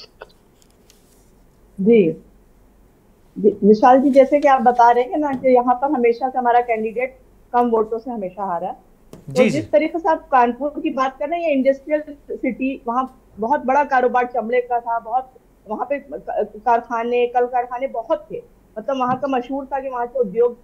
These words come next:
Speaker 1: अ, अ, पूरे सारे, अ, देश में मशहूर थे। लेकिन जिस तरीके से उद्योगों को खत्म करा गया, अब ये रोड शो और ये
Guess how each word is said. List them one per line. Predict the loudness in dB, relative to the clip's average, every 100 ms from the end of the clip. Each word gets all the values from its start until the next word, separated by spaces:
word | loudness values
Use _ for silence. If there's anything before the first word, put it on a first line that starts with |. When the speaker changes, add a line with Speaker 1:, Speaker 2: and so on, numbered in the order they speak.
| _ -4
Speaker 1:
अ, |
अ, | -4 -6 -18 _ -4 -2 -2 -4
पूरे | -6 -4 -2
सारे, | 0 2 2
अ, | -2 -4 -4 -4 -4
देश | -2 -2 -4
में | -10
मशहूर | -10 -12 -14 -12
थे। | -12 -14 _ -2
लेकिन | 0 0 0
जिस | 0
तरीके | -2 -2 -2
से |
उद्योगों | 0 4 4 4 2
को | 0
खत्म | -4 -6
करा | -4 -6
गया, | -4 -4
अब | -4 -4
ये | -4
रोड | 2 4 4 4
शो | 0 -2
और | 2 2 2 0
ये | 0